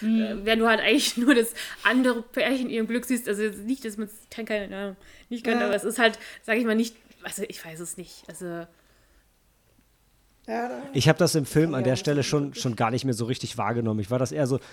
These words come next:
Speaker 3: so, die, die Kranken, Verletzten und die Frauen, die fahren jetzt mit dem Zug weg, damit wir jetzt nochmal hier richtig aufräumen können. So, so
Speaker 1: <laughs>
Speaker 3: kam das für mich irgendwie rüber. Und damit waren die dann aus dem Bild und, ähm, ja.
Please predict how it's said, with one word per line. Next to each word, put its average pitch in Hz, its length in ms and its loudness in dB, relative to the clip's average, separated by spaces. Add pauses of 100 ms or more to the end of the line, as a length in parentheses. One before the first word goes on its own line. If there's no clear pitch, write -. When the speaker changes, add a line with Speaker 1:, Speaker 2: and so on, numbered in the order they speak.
(140)
Speaker 3:
so, 160 260 2 (240)
die, 135 220 4
die 139 140 -6
Kranken, 202 500 2
Verletzten 156 580 2
und 170 100 2
die 139 60 0
Frauen, 190 360 6
die 185 100 2
fahren 170 200 6
jetzt 170 180 4
mit 143 100 4
dem 131 100 2
Zug 143 260 6
weg, 170 280 6
damit 147 260 4
wir 151 80 8
jetzt 147 180 4
nochmal 143 260 6
hier 139 380 4
richtig 135 380 0
aufräumen 120 480 4
können. 110 260 2
So, 117 220 0 (220)
so 139 160 0
Speaker 1:
<laughs> - 0 -
Speaker 3:
kam 127 240 4
das 127 120 4
für 135 120 4
mich 147 200 6
irgendwie 117 280 2
rüber. 113 280 0
Und 107 140 -2
damit 123 240 2
waren 123 160 4
die 127 80 2
dann 123 180 2
aus 117 140 0
dem 117 80 -4
Bild 127 320 2
und, 117 340 -6
ähm, 113 300 -4 (880)
ja. 107 260 -2